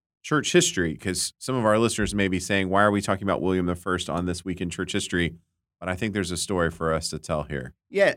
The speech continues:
Speaker 2: I mean, the thing about William is he's promised the throne of England. It's the eleventh century. The, the king at the time is Edward the Confessor, uh, remembered as a,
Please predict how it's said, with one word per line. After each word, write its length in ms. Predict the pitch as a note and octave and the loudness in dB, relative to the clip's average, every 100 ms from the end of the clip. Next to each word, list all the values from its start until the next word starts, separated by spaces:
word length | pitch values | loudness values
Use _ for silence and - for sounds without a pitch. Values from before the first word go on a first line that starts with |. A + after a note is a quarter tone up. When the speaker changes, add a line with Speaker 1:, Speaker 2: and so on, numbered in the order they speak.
| - | 0
Speaker 2:
I 60 | |
mean, 240 | E3 F3+ D#3+ | -2 0 0
the 100 | D#3 | 0
thing 240 | A#3 A#3+ | 2 2
about 340 | A3+ F#3 - | 4 2 0
William 680 | C3+ C#3 D3+ B2 G#2 G#2 - _ | 2 4 6 6 6 4 2 _
is 560 | - C3+ B2+ A#2+ G2+ - - _ _ _ _ | 0 4 6 4 0 -6 -12 _ _ _ _
he's 640 | D3+ E3+ D#3+ D3+ B2 - - _ | 0 2 4 4 4 2 -2 _
promised 580 | - D#3+ F#3 F#3 F3+ - | 0 4 4 2 0 -4
the 80 | D#3+ | -6
throne 380 | D#3+ D3+ C#3 C3 | 0 4 6 4
of 120 | A2 | 4
England. 680 | C#3 D3 C3+ D3+ D3 C#3+ B2 | 2 2 0 0 2 2 -2
It's 200 | - - | -4 -4
the 160 | A2 | 0
eleventh 480 | A2 A#2+ C#3 C#3 B2 | 2 4 2 2 0
century. 840 | - - C#3 C#3+ - D#3+ D3 C#3 C3 | 0 0 0 0 -4 0 2 2 2
The, 280 | A2 G2+ - | 2 2 2
the 100 | G#2+ | -4
king 360 | - D#3 D3 | -2 2 4
at 180 | C#3 - | 2 0
the 80 | A#2 | -6
time 680 | A#2 C#3+ C#3 C3 C3 C3 B2+ _ _ - | -6 -4 0 2 4 2 0 _ _ -2
is 500 | A2+ A2 A2 G#2 - - | 2 6 6 4 0 4
Edward 480 | C3+ - C3 B2 - | 2 4 2 2 0
the 80 | |
Confessor, 1080 | A#2 - A2+ - - C3 B2+ - D3 C3 B2+ - _ _ _ | -6 0 0 0 0 0 0 0 4 4 2 -4 _ _ _
uh, 140 | F#2+ F#2+ - _ | -6 -6 -8 _
remembered 640 | C#3+ C3+ C#3 D3 C3+ C#3 | 4 6 6 6 4 4
as 160 | C3+ A#2 | 4 2
a, 300 | B2+ A#2+ A#2 | -2 0 0